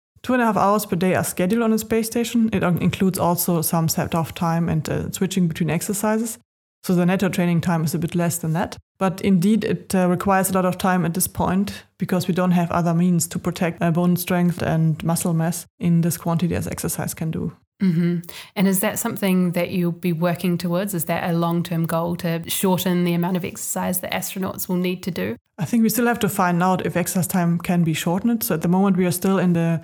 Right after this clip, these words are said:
Speaker 1: situation where we need to optimize the training, uh, overall, which also includes the training equipment. So it's a joint process which we are, since many years, trying to bring forward together with science. And this is something we still have to work on also in the future.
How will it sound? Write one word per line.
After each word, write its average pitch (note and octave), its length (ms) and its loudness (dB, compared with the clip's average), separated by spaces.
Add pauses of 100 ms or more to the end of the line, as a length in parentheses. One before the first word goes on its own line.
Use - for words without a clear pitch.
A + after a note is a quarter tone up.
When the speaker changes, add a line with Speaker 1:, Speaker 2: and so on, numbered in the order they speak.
Speaker 1:
situation F3 500 0
where E3+ 80 2
we E3 60 2
need F3 160 4
to - 80 -2
optimize E3 640 0
the - 120 -6
training, D#3+ 500 -2
uh, E3 160 0
overall, F3 540 0
which G3 260 0
also F3+ 300 2
includes E3+ 380 0
the F3 120 -4
training D#3+ 460 0
equipment. - 480 -4
So - 240 -2
it's D#3+ 320 -2
a D#3 60 -6
joint F3 340 0
process F3 420 0
which - 220 -4
we F3 120 2
are, E3 140 0 (280)
since E3+ 200 -2
many F#3 200 4
years, F3 400 2
trying E3+ 400 2
to - 180 -2
bring F3 200 2
forward F#3+ 440 2
together E3+ 380 0
with E3 100 2
science. F#3 480 2
And F3 160 2
this E3 100 0
is - 60 -4
something E3+ 300 2
we D#3+ 60 2
still F3 220 0
have D#3+ 180 0
to F3 100 -2
work - 240 -4
on - 120 0
also - 280 -4
in - 60 -6
the F3+ 60 -4
future. F3 440 -6